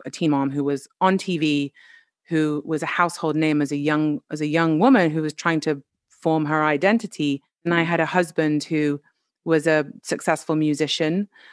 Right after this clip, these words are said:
um, who's in a band called Duran Duran, which I did not know at the time. I was into kind of punk music. So it wasn't really my world, but I suddenly entered his world of, like,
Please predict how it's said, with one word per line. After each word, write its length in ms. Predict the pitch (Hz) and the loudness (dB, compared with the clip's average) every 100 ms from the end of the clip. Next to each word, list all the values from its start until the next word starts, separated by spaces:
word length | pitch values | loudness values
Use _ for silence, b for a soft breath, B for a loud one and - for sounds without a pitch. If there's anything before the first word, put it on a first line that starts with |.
| B - | B -4
um, 240 | 165 156 | 0 0
who's 340 | 147 156 156 156 | 0 -2 -2 -4
in 140 | - | -4
a 60 | 160 | 0
band 240 | 156 160 | 2 2
called 180 | 151 151 | 0 -2
Duran 320 | 151 151 151 | 0 2 2
Duran, 420 | 147 147 147 151 170 | 2 2 2 2 0
which 160 | 165 | -2
I 100 | 156 - | -4 -4
did 120 | 190 | 0
not 180 | 202 180 | 0 4
know 220 | 202 311 | 4 4
at 100 | 254 | 2
the 80 | 151 | -2
time. 580 | - 247 214 147 185 226 | 0 4 4 4 0 0
I 80 | 165 | 0
was 160 | 165 170 | 2 2
into 260 | 170 - | 0 -2
kind 160 | 170 165 | -4 -4
of 160 | 147 - | -6 -6
punk 280 | 190 190 - | -6 -4 -2
music. 560 | 151 135 147 156 - B B B | -2 0 0 -2 -6 B B B
So 160 | - 185 | -2 2
it 160 | 175 | 4
wasn't 280 | 175 185 190 | 4 4 2
really 520 | 180 175 170 160 156 - b b b | 0 2 4 2 -2 -6 b b b
my 200 | 170 165 | 0 2
world, 440 | 165 220 247 202 170 | 4 6 6 6 4
but 100 | 180 | 2
I 120 | 170 | 2
suddenly 340 | 165 208 196 185 | 2 0 2 2
entered 240 | 175 - | 0 -2
his 260 | 170 285 - | 2 2 4
world 500 | 170 147 143 185 180 | 6 6 6 2 2
of, 140 | 151 | 0
like, 400 | 165 165 156 - | 2 2 2 -4